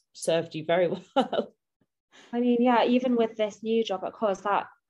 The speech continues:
Speaker 2: happened within the space of two weeks as well.
Speaker 1: Hmm.
Speaker 2: So it feels like
Speaker 1: Very
Speaker 2: things
Speaker 1: quick.
Speaker 2: just chop and change <laughs> for me very suddenly, and I make these life decisions. I don't know if this is the best advice, 'cause it feels like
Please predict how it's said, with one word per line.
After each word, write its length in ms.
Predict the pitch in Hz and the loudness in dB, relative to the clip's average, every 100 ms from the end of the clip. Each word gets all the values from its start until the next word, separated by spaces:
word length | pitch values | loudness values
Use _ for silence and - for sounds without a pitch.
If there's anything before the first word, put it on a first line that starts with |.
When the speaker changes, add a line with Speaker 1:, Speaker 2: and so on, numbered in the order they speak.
| _ | _
Speaker 2:
happened 300 | 220 214 196 | -8 -6 -4
within 240 | 190 185 | -4 -4
the 80 | 185 | -6
space 300 | 180 180 175 | -6 -6 -6
of 80 | 185 | -12
two 200 | - 190 | -8 -6
weeks 280 | 180 - - | -4 -6 -10
as 100 | 180 | -10
well. 440 | 180 - 202 214 - _ - | -6 -2 -2 -4 -12 _ -14
Speaker 1:
Hmm. 340 | 214 196 180 175 _ _ _ _ _ | -10 -8 -10 -14 _ _ _ _ _
Speaker 2:
So 160 | - 226 | -10 -8
it 80 | 247 | -6
feels 240 | 349 359 | -6 -4
like 500 | 262 - - - - _ _ _ _ | -6 -4 -2 -4 -6 _ _ _ _
Speaker 1:
Very 140 | 262 | -2
Speaker 2:
things 160 | 262 349 | 2 2
Speaker 1:
quick. 180 | 359 - | 2 0
Speaker 2:
just 360 | 294 - - _ - | -8 -10 -20 _ -10
chop 160 | 311 | -6
and 100 | 311 | -4
change 340 | 311 311 254 - | 0 2 4 4
<laughs> 20 | |
for 80 | 247 | 4
me 260 | 226 220 | 6 4
very 400 | 220 233 226 240 | 4 4 6 4
suddenly, 640 | - 254 208 185 175 196 - - - | 0 -6 -6 -4 -2 -2 -6 -20 -10
and 120 | - | -2
I 60 | 240 | 2
make 180 | 240 247 | 2 2
these 160 | 233 226 | 0 2
life 260 | 220 240 - | 2 2 -4
decisions. 480 | 233 220 226 190 196 | -4 -2 -2 -4 -2
I 80 | |
don't 160 | 190 202 | 0 2
know 100 | 202 | 2
if 120 | 190 | 0
this 140 | 190 185 | -2 -8
is 100 | 170 | -10
the 80 | 170 | -6
best 200 | 185 - | -4 -6
advice, 340 | 151 165 170 | -2 0 0
'cause 140 | - 151 | -4 -8
it 100 | - | 0
feels 260 | 190 180 | 2 2
like 320 | 165 151 - | 2 2 0